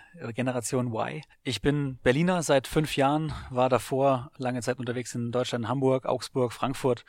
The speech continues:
Bamberg, äh, aufgewachsen in Baden-Württemberg. Und wie du schon sagst, ich beschäftige mich mit digitalem Sportmarketing. Vor allem ist mein Ziel, irgendwie die Digitalisierung in Sport zu bringen. Ähnlich wie es in der Wirtschaft ist, es findet auch da gerade ein Shift statt in der, in der Gesellschaft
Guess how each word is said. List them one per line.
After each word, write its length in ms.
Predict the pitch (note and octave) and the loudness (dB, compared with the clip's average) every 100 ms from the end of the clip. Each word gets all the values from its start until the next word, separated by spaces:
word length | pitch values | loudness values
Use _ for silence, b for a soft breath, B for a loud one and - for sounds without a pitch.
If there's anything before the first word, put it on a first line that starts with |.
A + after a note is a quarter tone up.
| - | 0
Bamberg, 540 | B2 C#3 B2+ B2+ - | 2 4 4 2 -2
äh, 120 | B2+ | -4
aufgewachsen 560 | A#2 B2+ - B2+ - C3 | 0 0 2 0 0 0
in 40 | |
Baden-Württemberg. 680 | B2 A#2+ B2+ D3 C3+ C3 C3 _ | 2 2 2 2 4 2 0 _
Und 380 | - A#2+ A2+ A2+ | -4 -2 -2 -6
wie 60 | A#2+ | -4
du 80 | A#2+ | -4
schon 100 | A#2 | -2
sagst, 240 | A2+ - | -4 -4
ich 80 | A2+ | -8
beschäftige 400 | A#2 B2 A#2 B2 | -6 -4 -4 -6
mich 80 | A2 | -6
mit 160 | A2+ | -8
digitalem 340 | B2 A#2 A#2 A#2 | -6 0 2 0
Sportmarketing. 800 | - B2+ C3 C3+ C#3 C#3+ C3+ B2+ _ | 4 4 6 2 2 0 -2 -4 _
Vor 200 | - A#2+ | -2 0
allem 120 | B2 | 2
ist 180 | B2 - | -2 -2
mein 180 | B2 A#2+ | -2 -2
Ziel, 200 | C3+ B2+ | -4 -2
irgendwie 160 | A#2+ | -2
die 80 | A#2+ | -2
Digitalisierung 640 | B2 A#2+ A#2+ A2+ B2 B2 | -4 -2 0 2 2 0
in 100 | C#3+ | -2
Sport 340 | A#2+ - B2+ - | -4 2 2 2
zu 120 | D#3+ | 0
bringen. 360 | C3+ C#3 D3 C3+ - - | 0 0 -2 -8 -16 -6
Ähnlich 260 | B2 C3 | -4 -4
wie 60 | A#2+ | -4
es 80 | A#2+ | -4
in 40 | |
der 120 | B2 | -2
Wirtschaft 260 | A#2 C3 C3 | -2 -2 -4
ist, 160 | - - | -6 -10
es 180 | - - _ | -10 -14 _
findet 340 | - A#2+ A2+ | -8 -8 -8
auch 140 | - | -10
da 160 | - A#2 | -6 -4
gerade 240 | B2 B2 | -2 -2
ein 200 | A#2+ A#2 G#2+ | 0 -2 -4
Shift 380 | - D#3+ C#3+ - | -2 0 -2 -6
statt 360 | - - C3+ - | -4 0 0 -2
in 160 | C3 | -8
der, 140 | B2 B2 | -4 -4
in 80 | B2 | -6
der 180 | A#2+ | -8
Gesellschaft 580 | A#2+ A2+ B2+ - C3 - | -4 0 0 0 -4 -8